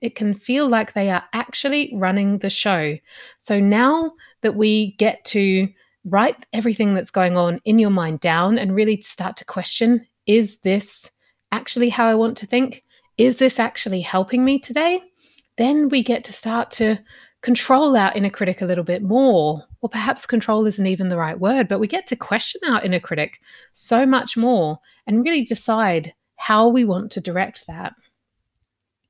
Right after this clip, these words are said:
So, how do we actually start to diffuse the shitty committee? Well, once you've got all of your thoughts down on a piece of paper,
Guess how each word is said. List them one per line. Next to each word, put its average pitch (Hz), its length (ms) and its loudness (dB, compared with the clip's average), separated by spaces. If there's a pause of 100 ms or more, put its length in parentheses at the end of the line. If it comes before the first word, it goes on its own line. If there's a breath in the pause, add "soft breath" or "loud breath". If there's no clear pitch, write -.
(640 loud breath)
So, 240 560 0 (180)
how 320 240 0
do 392 100 -4
we 349 220 -4
actually 247 440 -4
start 220 380 -4
to 226 100 -2
diffuse 226 800 0
the 214 260 -2
shitty 180 500 -8
committee? 190 680 -4 (520 loud breath)
Well, 302 260 4
once 311 300 0
you've 349 140 0
got - 220 2
all 233 160 6
of 240 120 0
your 208 160 2
thoughts - 500 -2
down 226 460 0
on 196 260 -2
a - 80 -10
piece - 300 -10
of 202 100 -10
paper, 170 460 -8